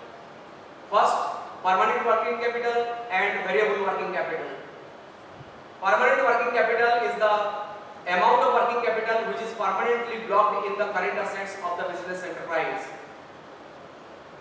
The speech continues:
On the other hand, variable working capital is the working capital which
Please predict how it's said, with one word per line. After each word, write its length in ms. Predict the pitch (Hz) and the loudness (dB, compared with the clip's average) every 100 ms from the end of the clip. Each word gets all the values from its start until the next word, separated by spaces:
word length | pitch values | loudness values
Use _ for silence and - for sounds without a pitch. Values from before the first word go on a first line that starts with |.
| - - - - - - | -18 -20 -18 -20 -10 0
On 180 | 214 | 4
the 60 | 220 | 8
other 240 | 214 214 | 8 8
hand, 460 | - 247 240 240 - - - - | 4 2 2 0 -4 -8 -12 -4
variable 380 | 180 240 254 254 | 4 6 6 6
working 340 | 233 240 240 | 4 4 2
capital 720 | 214 214 214 220 220 220 - 202 | 2 2 2 2 2 0 -4 -6
is 100 | 190 | -2
the 80 | 196 | 0
working 380 | 190 190 160 | 2 2 0
capital 420 | 233 214 214 214 214 220 - - - | 2 2 4 4 4 0 -6 -10 -8
which 240 | 208 226 | -4 -4